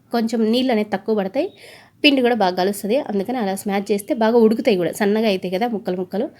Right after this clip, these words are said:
అలా కలిపేసి ఇంకా పకోడీ అయితే కొన్నే వేశానండి, అంతే. అందరికి సరిపోయి కొన్ని కొన్ని. ఆ, మేము ఇంకా ఈ టెంపుల్కి వెళ్ళొచ్చిన తర్వాత సుబ్రహ్మణ్యేశ్వర స్వామి టెంపుల్కి వెళ్ళాం కదా, ఆ సండే అయితే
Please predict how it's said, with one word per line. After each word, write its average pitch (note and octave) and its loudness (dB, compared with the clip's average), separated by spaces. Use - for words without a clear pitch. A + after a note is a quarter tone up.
అలా F#3+ 0
కలిపేసి F#3+ -2
ఇంకా F3+ -4
పకోడీ F#3+ 2
అయితే F#3 0
కొన్నే G3+ 2
వేశానండి, F3 0
అంతే. E3+ -6
అందరికి G3 -4
సరిపోయి F#3 -2
కొన్ని F#3+ -4
కొన్ని. G3 -2
ఆ, F#3+ -4
మేము B3 0
ఇంకా A#3 -2
ఈ A3+ 2
టెంపుల్కి A#3+ 0
వెళ్ళొచ్చిన G#3+ 2
తర్వాత G3 -2
సుబ్రహ్మణ్యేశ్వర A3 0
స్వామి F#3 -6
టెంపుల్కి G3 -2
వెళ్ళాం F3+ -2
కదా, C#4 -4
ఆ A#3 -6
సండే A#3+ 0
అయితే D#4+ 0